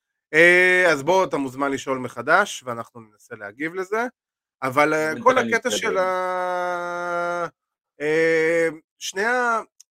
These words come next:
Speaker 1: ה-, הסטייבל של אדג' ו-, ופריסט גם, אני, יש לי בעיה מאוד גדולה עם כל ההגעה הזו של פריסט לסטייבל, היא נראתה מאוד, אה, זה.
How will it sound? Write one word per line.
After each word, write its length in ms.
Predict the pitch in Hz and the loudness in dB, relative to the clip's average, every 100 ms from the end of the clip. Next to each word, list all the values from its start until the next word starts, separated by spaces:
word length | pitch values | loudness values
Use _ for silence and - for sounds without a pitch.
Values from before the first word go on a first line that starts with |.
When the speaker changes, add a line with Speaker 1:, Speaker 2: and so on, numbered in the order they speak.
| 175 | -10
Speaker 1:
ה-, 760 | 165 160 156 156 156 156 - | -6 -6 -6 -8 -8 -10 -12
הסטייבל 380 | 139 190 208 208 | -12 -4 -2 -2
של 220 | - 151 | -6 -4
אדג' 260 | 175 196 165 160 131 | 0 0 -2 -8 -8
ו-, 300 | 131 127 127 123 | -6 -4 -6 -8
ופריסט 540 | 120 - 151 170 160 143 | -12 -10 -4 -4 -6 -6
גם, 280 | 156 156 131 | -2 -2 -4
אני, 160 | 127 127 | -10 -8
יש 200 | 139 - | -8 -8
לי 60 | 139 | -8
בעיה 460 | 123 120 131 127 117 _ _ _ _ | -4 -4 -2 -4 -4 _ _ _ _
מאוד 240 | 127 147 147 | -4 -2 0
גדולה 240 | 143 139 | 0 0
עם 120 | 135 | -2
כל 220 | 123 135 | -4 -4
ההגעה 440 | 135 120 113 113 131 | -2 -4 -6 -4 -2
הזו 180 | 143 139 | -2 -6
של 160 | 135 123 _ | -12 -18 _
פריסט 340 | 143 139 - | -10 -10 -12
לסטייבל, 680 | 127 120 - 147 139 139 127 113 | -16 -14 -10 -8 -6 -8 -8 -16
היא 140 | 104 | -20
נראתה 480 | 107 101 _ 120 120 | -20 -20 _ -8 -8
מאוד, 460 | 113 110 107 107 113 | -8 -12 -12 -12 -8
אה, 1040 | 113 107 104 101 101 101 101 98 95 95 | -8 -8 -8 -10 -10 -10 -12 -12 -14 -18
זה. 320 | 95 - 147 | -14 -6 -4